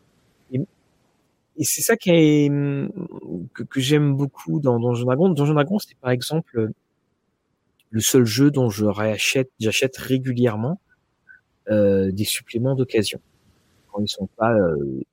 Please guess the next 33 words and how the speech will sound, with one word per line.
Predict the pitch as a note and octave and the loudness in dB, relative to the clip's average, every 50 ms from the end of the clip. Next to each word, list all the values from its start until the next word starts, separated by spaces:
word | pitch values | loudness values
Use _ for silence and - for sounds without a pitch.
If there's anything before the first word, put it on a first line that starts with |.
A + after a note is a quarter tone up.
| _ | _
pas | - A#2 | -10 -10
trop | - - G2 | -8 -8 -10
chers, | E2 - - - C#2+ - - _ _ _ _ _ _ _ _ _ - - - - - - - _ | -10 -6 -6 -4 -4 -6 -8 _ _ _ _ _ _ _ _ _ -20 -20 -20 -20 -20 -20 -20 _
bien | _ - G2+ | _ -8 -6
sûr, | F2+ - - - D#3+ F#3+ - _ _ _ _ _ _ _ _ _ _ _ _ _ _ - _ _ | -6 -4 -2 -2 -2 -2 -2 _ _ _ _ _ _ _ _ _ _ _ _ _ _ -20 _ _
parce | - A#2+ A2 - - | -8 -6 -4 -4 -4
que, | - - D#3 F3 G3 F#3+ G3 G3 - _ _ _ _ _ _ _ _ _ _ - | 0 4 4 6 6 6 4 2 -2 _ _ _ _ _ _ _ _ _ _ -2
euh, | B2+ B2+ A#2+ A#2+ A#2 A#2 A2+ A2+ - - _ _ _ _ _ _ _ _ _ - | 0 2 2 2 2 2 0 -2 -2 -6 _ _ _ _ _ _ _ _ _ -8
c'est | - - - | -4 0 2
là | C3+ D3+ D#3+ | 2 4 6
le, | D3+ C#3 B2 A#2+ A#2 | 6 6 6 6 6
le | A2+ A#2 | 4 2
paradoxe, | - - B2+ A2 A#2+ B2 B2 C#3+ D#3+ F3 - - - - | 0 -2 -2 0 0 0 4 4 2 2 2 -4 -10 -8
et | - | -10
c'est | - - | -10 -6
pour, | - B2 B2+ | -4 -4 -4
c'est | A#2+ - - _ - - - - | -4 -8 -16 _ -14 -12 -8 -6
pour | - F3 | -6 -4
ça | - G#3+ | -2 -2
que | F3 | -2
je | D3 C3 | 0 0
voulais | A#2+ B2 | 0 0
vous, | A#2 A#2 A2+ A2+ G#2+ G#2 | 0 -2 -4 -6 -6 -6
vous | G#2+ G#2+ | -4 -2
en | A2+ G2+ | -2 0
parler | - A2 A2+ B2+ | 2 2 2 2
un | |
peu | A#2+ - | 0 -2
plus, | - G#2 - | -8 -12 -10
Fabrice | - F2 E2 F2 - | -10 -10 -10 -10 -12
n'était | - - | -16 -14
pas | - - F#2+ | -8 -6 -6
là, | C#3+ | -6